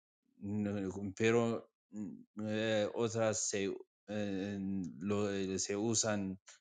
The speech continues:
por tu propio beneficio, pero la mayoría gente, eh, no quedan sin nada, eh, de, y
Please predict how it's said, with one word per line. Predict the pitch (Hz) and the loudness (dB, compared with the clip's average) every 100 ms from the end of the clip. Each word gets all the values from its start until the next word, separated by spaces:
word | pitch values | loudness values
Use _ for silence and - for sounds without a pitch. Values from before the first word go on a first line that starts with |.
| _ - | _ -4
por | 101 95 _ - | -4 -4 _ -4
tu | 113 | -4
propio | 117 110 101 104 101 | 2 2 2 0 0
beneficio, | 95 98 101 95 92 92 98 85 107 104 127 127 | 0 -2 -2 -4 -4 -4 -2 -4 -4 0 0 0
pero | 120 107 104 95 - - _ _ _ _ _ _ - | -2 -2 0 -2 -8 -20 _ _ _ _ _ _ -8
la | 101 101 | 0 0
mayoría | 98 98 110 120 131 123 | 2 2 4 8 8 8
gente, | 120 120 110 107 95 95 107 107 107 _ - | 6 0 0 -2 0 0 0 -2 -6 _ -8
eh, | 107 104 104 98 85 _ _ | -4 -2 -2 -4 -8 _ _
no | 92 107 110 110 117 110 | -6 0 2 4 2 0
quedan | - 104 107 104 | -4 -2 -2 -2
sin | 101 - - - 101 101 98 | -2 -4 -2 -2 -2 -2 0
nada, | 107 135 104 92 87 80 82 95 | 6 6 4 -2 -4 -6 -4 -4
eh, | 95 95 90 | -2 -2 -4
de, | 85 67 - | -6 -8 -8
y | - 113 104 | -4 -2 -2